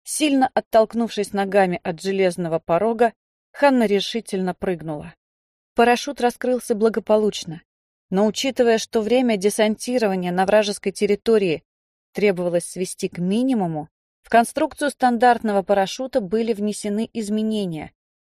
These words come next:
заметно увеличив скорость приземления. Все члены команды были об этом прекрасно осведомлены. К тому же не раз выполняли тренировочные прыжки с данной конструкцией парашюта. Знала об этом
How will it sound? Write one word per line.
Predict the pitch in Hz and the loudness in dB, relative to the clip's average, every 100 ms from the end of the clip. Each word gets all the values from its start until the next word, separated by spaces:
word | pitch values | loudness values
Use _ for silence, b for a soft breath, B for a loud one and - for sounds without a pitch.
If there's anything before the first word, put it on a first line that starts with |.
| _ | _
заметно | 196 208 233 285 - 202 | -2 2 2 0 -2 -6
увеличив | - 180 196 208 254 269 | -6 -4 -4 -4 -6 -10
скорость | - - - 185 190 - | -12 -12 -2 -2 -2 -10
приземления. | 185 180 190 180 175 160 151 - _ _ _ _ _ _ _ | -12 -8 -6 -4 -6 -8 -12 -16 _ _ _ _ _ _ _
Все | - 202 | -2 -2
члены | - 202 196 | 2 0 0
команды | 185 185 214 233 180 | 0 0 2 0 -2
были | 165 196 180 | -2 0 2
об | 175 165 | 0 0
этом | 214 196 | -4 -4
прекрасно | 175 170 - 190 - - - | -6 -6 -4 -4 -4 -12 -8
осведомлены. | 175 196 175 185 190 196 185 156 _ _ _ _ _ - | -8 -8 -8 -6 -4 -4 -4 -8 _ _ _ _ _ -8
К | |
тому | - 180 185 | -2 0 -2
же | 175 | -4
не | 180 208 | -4 -2
раз | 226 208 - | 2 2 2
выполняли | 175 - 175 180 180 165 | -6 -2 -2 -2 -4 -4
тренировочные | - 175 165 170 165 156 170 156 | -6 -8 -6 -4 -4 -4 -10 -10
прыжки | - 156 - 220 226 _ _ _ - | -8 -8 -8 -8 -8 _ _ _ -14
с | 185 | -4
данной | 185 220 240 247 | 4 4 2 -4
конструкцией | 202 180 - 175 - 180 170 | -6 -6 -6 -10 -8 -10 -4
парашюта. | 180 170 - 175 - 165 _ _ _ _ _ _ - | -4 -4 -8 -14 -14 -18 _ _ _ _ _ _ -8
Знала | 196 254 311 311 | 0 2 4 2
об | 262 208 | -2 -2
этом | 247 254 233 | -2 -2 -8